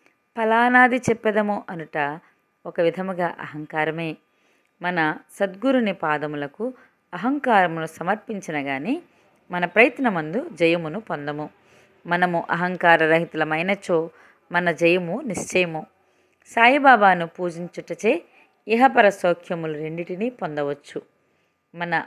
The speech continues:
మూల ప్రకృతి యందు పాతుకొని శాంతి సౌఖ్యములను పొందెదము. కాబట్టి, ఎవరైతే తమ క్షేమమును కోరెదరో, వారు గౌరవ ఆదరములతో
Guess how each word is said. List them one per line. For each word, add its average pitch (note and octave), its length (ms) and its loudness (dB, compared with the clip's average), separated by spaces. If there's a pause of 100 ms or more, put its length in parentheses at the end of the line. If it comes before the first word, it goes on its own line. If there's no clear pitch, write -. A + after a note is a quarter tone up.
(120)
మూల G#3+ 320 -4
ప్రకృతి F#3+ 500 -6
యందు D3+ 200 -6
పాతుకొని D#3 680 -8 (560)
శాంతి E3+ 480 -2
సౌఖ్యములను G3 760 -4
పొందెదము. C#3+ 600 -10 (640)
కాబట్టి, F3+ 640 -4 (440)
ఎవరైతే A3 760 2 (200)
తమ D3+ 140 -4
క్షేమమును G3+ 680 -2
కోరెదరో, D3 680 -4 (520)
వారు D#3+ 400 -4 (460)
గౌరవ E3+ 380 4 (100)
ఆదరములతో F#3 840 -2